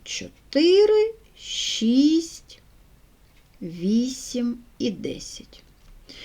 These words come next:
Звичайно, можна взяти одну клітинку, один кілометр, тоді вгору буде ві-, десять клітиночок, даже трошечки більше. Так, все. Починаємо. Так, нуль,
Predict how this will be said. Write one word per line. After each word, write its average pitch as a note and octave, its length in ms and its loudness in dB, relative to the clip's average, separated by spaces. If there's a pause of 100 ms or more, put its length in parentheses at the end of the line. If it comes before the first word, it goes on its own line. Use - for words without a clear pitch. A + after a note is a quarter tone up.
(280)
Звичайно, F4 440 2
можна B3+ 320 4
взяти A#3+ 320 2
одну A3 380 4
клітинку, G3 880 -2
один F3 340 -4
кілометр, A3 680 -2 (100)
тоді C4 260 -6
вгору D4 320 0
буде G3+ 280 -2
ві-, F3 480 -6
десять G3+ 440 -4
клітиночок, F#3 540 -6
даже F#3 200 -4
трошечки F#3 540 -6
більше. D#3 400 -8 (680)
Так, A4 280 0
все. F4 320 -2 (1040)
Починаємо. A#3 760 0 (340)
Так, - 340 -8
нуль, F#3+ 280 0